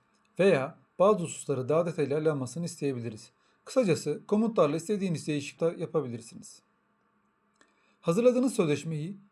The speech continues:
P D F veya Word olarak indirebilirsiniz.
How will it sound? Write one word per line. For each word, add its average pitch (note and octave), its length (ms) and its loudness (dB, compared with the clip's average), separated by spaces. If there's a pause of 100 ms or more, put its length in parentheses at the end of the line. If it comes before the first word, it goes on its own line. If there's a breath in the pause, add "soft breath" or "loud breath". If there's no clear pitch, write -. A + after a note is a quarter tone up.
(160)
P F#3+ 240 0
D G#3+ 160 8
F G#3 160 -4
veya D3 100 2
Word E3 260 -2
olarak D#3 320 -2
indirebilirsiniz. C#3 840 -8